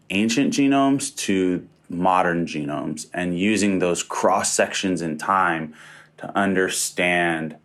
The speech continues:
ideas around human genetic diversity. So one thing I'm really interested in is understanding the sort of genomic diversity that might exist in pre-contact indigenous communities,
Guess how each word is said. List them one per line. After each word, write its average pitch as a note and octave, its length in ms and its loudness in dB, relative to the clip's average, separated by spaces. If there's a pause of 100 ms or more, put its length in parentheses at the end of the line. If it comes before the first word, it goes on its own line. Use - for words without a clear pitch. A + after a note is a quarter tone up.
ideas F#2 500 2
around E2+ 520 2
human F2 400 0
genetic D#2+ 420 0
diversity. D#2 760 -2 (240)
So F#2+ 440 4
one G#2 540 4
thing F#2+ 180 2
I'm E2+ 160 2
really F#2 360 4
interested E2+ 480 0
in D#2 100 -4
is D#2 160 -8 (100)
understanding E2 1200 0 (680)
the D#2+ 380 -4
sort F2 340 0
of D#2 320 0 (280)
genomic G#2+ 420 2
diversity F#2+ 480 2
that F2 180 0
might F2+ 280 2
exist E2+ 420 -2
in D2+ 160 -4
pre-contact F#2 1200 2
indigenous F2 580 0
communities, E2 720 -2